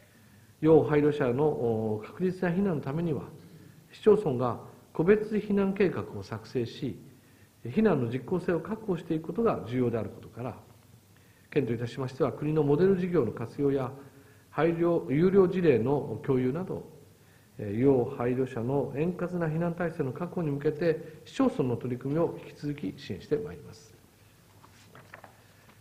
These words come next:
次に、建設業の人材確保と生産性向上に向けた支援についてでありますが、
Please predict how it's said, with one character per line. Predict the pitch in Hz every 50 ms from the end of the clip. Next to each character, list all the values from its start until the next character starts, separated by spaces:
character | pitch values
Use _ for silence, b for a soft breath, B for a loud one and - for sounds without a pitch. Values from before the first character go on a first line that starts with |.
| b b - - 139
次 | - - 208
に、 | 185 156
建 | - 208 220
設 | 220 220 247 226 - 226
業 | 190 165
の | 143 127
人 | 127 147 156 156
材 | 156 170 160
確 | 156 160 160 147 -
保 | 127 110
と | - - 151 131 101 - - - - - - - - - 113 113 107
生 | - - 180
産 | 175 196 202 190
性 | - 190
向 | 170 180 190 180 165
上 | 170 165
に | 156
向 | 151 151
け | - 160
た | 147 147
支 | - - - 226
援 | 208 165 127
に | 104
つ | - - - 147
い | 135
て | - 101
で | 98
あ | 98 98
り | 104 107
ま | 107 107
す | - - 110
が、 | 117 120 107 92